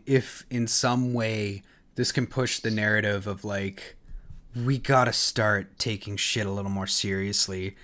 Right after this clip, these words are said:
getting offline and going outside. And when you see shit like this, fucking have the, the mental capacity to understand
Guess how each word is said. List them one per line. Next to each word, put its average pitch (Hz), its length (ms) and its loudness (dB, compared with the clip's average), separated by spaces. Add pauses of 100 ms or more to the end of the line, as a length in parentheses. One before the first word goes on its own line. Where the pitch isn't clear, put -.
(500)
getting 127 280 6
offline 107 640 0
and 101 140 -2
going 101 300 -2
outside. 98 720 2 (480)
And 127 180 2
when 127 160 4
you 120 80 2
see 139 320 0
shit 156 280 0
like 147 220 -2
this, 160 420 0 (760)
fucking 170 640 2 (300)
have 185 760 2 (260)
the, 156 280 0 (240)
the 147 120 4
mental 147 520 4
capacity 120 1120 2 (400)
to - 160 0
understand 110 1080 2